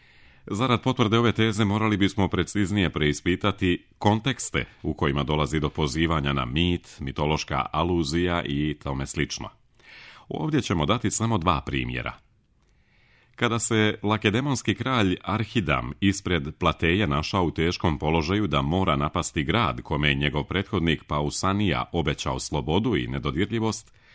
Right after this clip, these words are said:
on je svoj govor, bar kako ga je Tukidid stilizirao, počeo tako što je prizvao lokalne bogove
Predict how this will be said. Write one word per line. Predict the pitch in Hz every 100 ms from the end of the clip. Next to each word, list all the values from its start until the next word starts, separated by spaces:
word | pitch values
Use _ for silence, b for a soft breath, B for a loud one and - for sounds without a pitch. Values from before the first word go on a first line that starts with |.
| B B B
on | - 160
je | 117
svoj | - 147
govor, | 71 117 143 120 78 -
bar | 65 71 69
kako | 82 - 78
ga | 76
je | 69
Tukidid | 123 123 - 67 55
stilizirao, | - 82 67 78 107 123 107
počeo | - - 123 - 65
tako | - 107 - 120
što | - 76
je |
prizvao | 65 90 113 101 95
lokalne | 80 76 - 71 64 60
bogove | 76 98 104 92